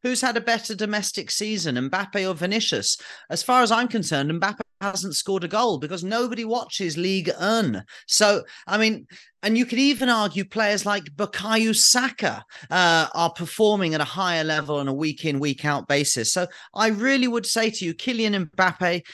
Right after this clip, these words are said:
get out of the French league and start performing on a weekly basis. I urge you to, because I want you to develop into the player that I think you can be.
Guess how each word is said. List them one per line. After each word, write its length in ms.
get 300
out 280
of 100
the 80
French 420
league 420
and 140
start 440
performing 600
on 120
a 60
weekly 360
basis. 680
I 240
urge 340
you 120
to, 420
because 240
I 100
want 380
you 120
to 160
develop 400
into 260
the 140
player 480
that 160
I 120
think 360
you 80
can 380
be. 480